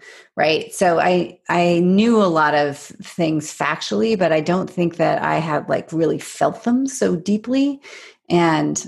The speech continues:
I know that book has been criticized, but for me, it really,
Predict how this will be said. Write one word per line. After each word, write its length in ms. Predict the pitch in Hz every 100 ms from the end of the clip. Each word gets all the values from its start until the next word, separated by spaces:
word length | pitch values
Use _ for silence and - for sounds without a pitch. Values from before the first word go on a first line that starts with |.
| -
I 60 |
know 120 | 180 143
that 180 | 135
book 140 | 135 -
has 120 | 139
been 180 | 151 147
criticized, 600 | - 156 160 156 156 -
but 320 | 160 - -
for 140 | - 175
me, 220 | 214 196
it 100 | 165
really, 520 | 175 180 175 160 -